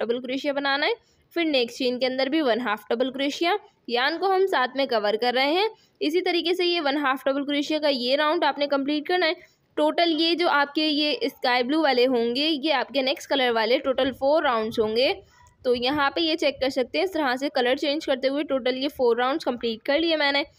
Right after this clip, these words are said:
अब हमने क्या करना है, यहाँ पे ये देखें, यहाँ पे मेजरमेंट टेप भी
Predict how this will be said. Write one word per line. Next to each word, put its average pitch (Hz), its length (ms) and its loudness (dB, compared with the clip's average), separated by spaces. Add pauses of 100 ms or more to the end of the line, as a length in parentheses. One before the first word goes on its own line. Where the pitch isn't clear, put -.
(240)
अब 311 120 2
हमने 330 240 0
क्या 302 180 0
करना 254 260 0
है, 294 80 2
यहाँ 277 240 0
पे 254 100 -2
ये 220 140 0
देखें, 196 240 -4
यहाँ 262 260 0
पे 285 140 -2
मेजरमेंट 285 500 0
टेप 240 220 2
भी 269 200 -6